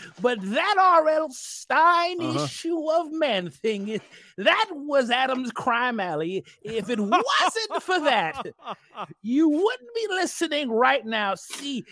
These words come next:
Speaker 1: the plan is not always what you think it is. <laughs> Come on, somebody. Pass the collection plate
Speaker 2: Uh-huh.
Speaker 1: around.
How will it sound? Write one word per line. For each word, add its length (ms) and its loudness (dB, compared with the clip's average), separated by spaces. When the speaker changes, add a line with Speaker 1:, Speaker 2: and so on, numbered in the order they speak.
Speaker 1:
the 160 4
plan 680 -2
is 180 -4
not 240 0
always 380 -2
what 160 -12
you 220 -10
think 260 0
it 180 -6
is. 240 -14
<laughs> 180 -20
Come 280 0
on, 180 -8
somebody. 640 -8
Pass 380 -4
the 100 -8
collection 560 -10
plate 260 -18
Speaker 2:
Uh-huh. 240 -8
Speaker 1:
around. 480 -8